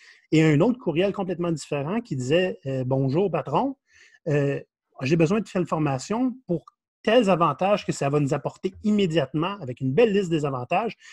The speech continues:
Voici cinq endroits qui donnent la formation avec les prix. J'ai été voir les reviews. J'ai demandé à mes collègues, là, dans mon réseau LinkedIn quels ils ont utilisé.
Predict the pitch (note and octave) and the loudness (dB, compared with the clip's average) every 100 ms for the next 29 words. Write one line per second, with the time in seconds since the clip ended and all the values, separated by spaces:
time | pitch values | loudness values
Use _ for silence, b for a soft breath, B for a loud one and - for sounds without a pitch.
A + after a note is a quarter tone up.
0 | B B - D3+ E3 - A3 - A3+ B3 | B B -4 0 0 0 -4 -2 -2 -2
1 | A#3 F3+ C#3 D3+ G3 D3+ D#3 D3+ C#3+ C3+ | 0 0 0 0 -2 -2 -2 -2 -2 -4
2 | C#3+ C3+ - A3 D#3 C3+ C3 C3+ A#2 B2 | -2 -4 -4 -6 -2 -4 -2 -6 -6 -6
3 | A3+ B3+ B B - B2+ A3+ C4 G3 D3+ | -4 -4 B B -10 0 2 4 2 2
4 | E3 F3+ D3+ G3 D#3+ C#3 C3+ A#3 B3+ B | 0 2 2 2 2 0 0 -2 -2 B
5 | - C#3+ A#3+ G3+ F#3 D3 G#3 C4 C3+ C3 | -2 0 2 2 0 2 2 4 2 -2
6 | - D3 D#3+ G#3 D3 D#3+ D3 C3+ C3+ B2+ | 0 2 2 0 0 0 0 0 0 0
7 | C#3+ F3+ E3 D3+ C3 G#3 F#3+ - - G3 | 2 4 4 2 0 0 0 -8 -2 0
8 | G3 E3+ D3+ - C#3+ C3+ D3+ | 2 2 0 -2 -2 0 0